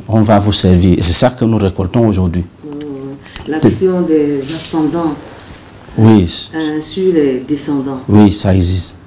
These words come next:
Speaker 2: Et les démons existent.
Speaker 1: Les démons existent, les démons existent. Les
Speaker 2: Et
Speaker 1: démons sont
Speaker 2: ça,
Speaker 1: des esprits
Speaker 2: mmh.
Speaker 1: méchants à, dans, dans les, le camp de Satan.
Speaker 2: Mmh. Et pour le cas de Madame Gassa, elle est certes sauvée, mais il y avait des liens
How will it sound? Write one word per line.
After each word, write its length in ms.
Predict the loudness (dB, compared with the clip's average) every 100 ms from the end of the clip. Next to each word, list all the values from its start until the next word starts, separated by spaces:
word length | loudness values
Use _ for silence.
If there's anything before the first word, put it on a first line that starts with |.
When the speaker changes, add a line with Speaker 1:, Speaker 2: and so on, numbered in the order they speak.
| -20 -20 -8 -2
Speaker 2:
Et 140 | 0
les 160 | 2 0
démons 360 | 0 0 0
existent. 480 | 0 -2 -8 -6 2
Speaker 1:
Les 120 | 4
démons 340 | 6 4 4 4
existent, 560 | 4 4 0 -2 -2 0
les 80 |
démons 280 | 2 2 4
existent. 280 | 4 4 6
Les 60 | 6
Speaker 2:
Et 20 |
Speaker 1:
démons 360 | 6 6 6
sont 80 | 4
Speaker 2:
ça, 140 | 4 6
Speaker 1:
des 220 | 6 4
esprits 680 | 2 0 4 6 6 0 -4 -2
Speaker 2:
mmh. 120 | 4
Speaker 1:
méchants 520 | 6 4 2 2 0
à, 140 | 2 2
dans, 580 | 2 2 2 2 2 -4 -14 -20 -20 -12 0
dans 320 | 4 6 6
les, 220 | 6 4
le 180 | 2 0
camp 220 | 0 0
de 100 | 0
Satan. 420 | -2 -4 -2 -4 -4 -12 -20 -18
Speaker 2:
Mmh. 40 | -16 -12 -6
Et 100 | -6
pour 160 | -4
le 60 | -6
cas 180 | -6 -6
de 180 | -4 -2
Madame 300 | -2 -2 -2
Gassa, 480 | -2 -6 -8 -10 -10 -18 -8
elle 120 | -4
est 60 | -2
certes 360 | 0 -2 -2
sauvée, 500 | -6 -6 -6 -2 -4 -2
mais 80 | -2
il 100 | -2
y 60 |
avait 180 | -2 -2
des 140 | -4
liens 320 | -6 -6 -6